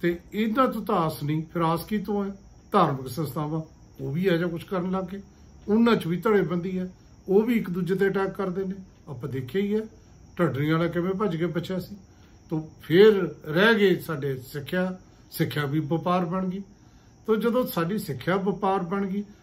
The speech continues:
ਤੇ ਜਿੱਥੇ ਵਪਾਰ ਹੋਊਗਾ, ਤੇ ਉੱਥੇ ਪੈਸਾ ਹੀ ਹੋਊਗਾ, ਤੇ ਪੈਸੇ ਦੀ ਤਾਂ ਖੇਡ ਹੈ ਸਾਰੀ, ਤੇ ਫਿਰ ਨੈਤਿਕਤਾ ਕਿੱਥੇ ਆਊਗੀ? ਇਹ ਸਾਨੂੰ ਸੋਚਣਾ ਪਊ। ਅੱਜ ਇੰਨਾ ਹੀ,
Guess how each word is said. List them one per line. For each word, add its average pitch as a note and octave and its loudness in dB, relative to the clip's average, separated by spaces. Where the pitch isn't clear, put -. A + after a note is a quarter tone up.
ਤੇ F3 2
ਜਿੱਥੇ D#3+ 0
ਵਪਾਰ D#3 2
ਹੋਊਗਾ, F#3 2
ਤੇ D#3 -2
ਉੱਥੇ C3 -4
ਪੈਸਾ D3 -2
ਹੀ A3 6
ਹੋਊਗਾ, G#3 0
ਤੇ E3 -4
ਪੈਸੇ E3 2
ਦੀ F3+ 0
ਤਾਂ D3 -2
ਖੇਡ F3 -2
ਹੈ A3 0
ਸਾਰੀ, F#3+ -6
ਤੇ D#3+ -2
ਫਿਰ D3+ -4
ਨੈਤਿਕਤਾ F3+ -2
ਕਿੱਥੇ F3 -6
ਆਊਗੀ? E3+ -8
ਇਹ E3 -4
ਸਾਨੂੰ C#3 -10
ਸੋਚਣਾ C#3 -12
ਪਊ। D#3+ -10
ਅੱਜ B2 -6
ਇੰਨਾ B2 -4
ਹੀ, G3 -4